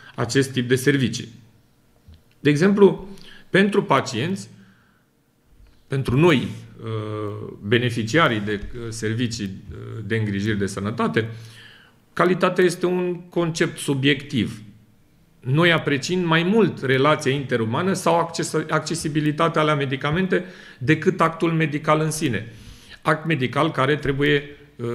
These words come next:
apreciat mai mult de către cei care îl, îl săvârșesc. Noi, ca pacienți, punem accent pe timpii de așteptare, pe gradul de confort din unitățile sanitare și pe gradul de siguranță, evident,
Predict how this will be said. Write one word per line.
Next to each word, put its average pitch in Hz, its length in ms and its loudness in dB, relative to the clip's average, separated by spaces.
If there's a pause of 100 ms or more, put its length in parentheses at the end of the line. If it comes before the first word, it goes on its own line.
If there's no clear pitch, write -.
(140)
apreciat 120 800 0
mai 135 140 2
mult 143 180 2
de 143 80 4
către 135 280 -4
cei 139 160 -2
care 135 220 0
îl, 139 180 -2 (100)
îl 135 340 0
săvârșesc. 131 640 2 (960)
Noi, 165 240 2
ca 196 140 2
pacienți, 175 600 -2
punem 175 420 0
accent 160 540 -2
pe 156 220 0
timpii 151 420 -4
de 127 120 0
așteptare, 139 800 -2 (360)
pe 135 100 4
gradul 156 460 2
de 120 200 -2
confort 135 540 -2
din 117 160 -2
unitățile 113 720 -4
sanitare 117 460 -2
și 123 140 -2
pe 110 120 -2
gradul 120 400 0
de 107 80 -2
siguranță, 113 760 -2 (200)
evident, 92 500 -4